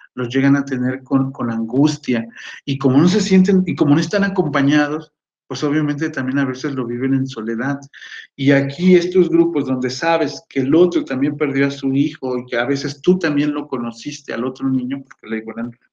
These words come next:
parte de, de ellos de la misma casa, esta Canica, Casa Canica.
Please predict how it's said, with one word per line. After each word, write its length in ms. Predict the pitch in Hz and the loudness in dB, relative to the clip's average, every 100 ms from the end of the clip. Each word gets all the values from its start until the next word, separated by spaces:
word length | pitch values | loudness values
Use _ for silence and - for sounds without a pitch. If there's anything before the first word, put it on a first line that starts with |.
| _ | _
parte 380 | 120 123 - 120 | 0 0 0 2
de, 180 | 113 113 | 2 0
de 240 | 117 117 120 | 0 0 2
ellos 300 | 117 117 - | 0 -2 -2
de 100 | 113 | -4
la 120 | 104 | -2
misma 400 | 117 117 123 117 | -4 -2 -2 -2
casa, 420 | 117 117 143 180 - _ _ _ - | -2 -2 -4 -6 -10 _ _ _ -12
esta 340 | 120 120 127 | -12 -6 -6
Canica, 460 | 127 123 123 123 165 | 0 2 2 2 0
Casa 240 | 127 - | -2 -4
Canica. 480 | 123 135 135 160 185 | 0 2 4 2 -2